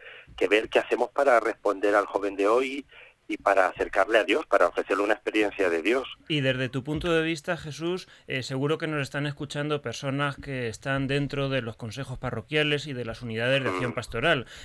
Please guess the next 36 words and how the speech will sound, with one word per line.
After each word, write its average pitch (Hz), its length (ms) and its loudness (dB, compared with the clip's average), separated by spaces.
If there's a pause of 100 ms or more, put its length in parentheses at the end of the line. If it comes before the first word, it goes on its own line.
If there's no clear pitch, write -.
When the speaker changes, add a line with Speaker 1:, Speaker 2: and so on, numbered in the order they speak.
Speaker 2:
Eh, 131 220 -2
¿cómo 214 300 0
podríamos 131 600 -2
llegar 120 340 0
desde 120 240 -4
las 117 140 -6
parroquias 120 680 -4 (160)
al 113 140 -4
joven? 123 840 -4 (160)
Mm, 117 340 -14
dinos 156 340 -2
algo, 107 220 -4
Jesús. 127 420 -4 (600)
Speaker 1:
Venga, 90 260 4
a 110 160 4
ver, 120 160 8
a 120 60 8
mí 135 80 2
se 156 140 2
me 147 60 8
ocurren 151 420 6
Speaker 2:
<laughs> 120 120 4
Speaker 1:
varias 117 200 6
cosas. 90 420 2 (240)
Por 117 160 6
un 160 160 6
lado, 92 520 6
eh, 95 680 6 (460)
creo 160 200 8
que - 100 6
a - 40 6
través 123 300 6
de 101 160 6
ellos, 85 440 0 (100)
es 113 140 4
decir, 180 680 2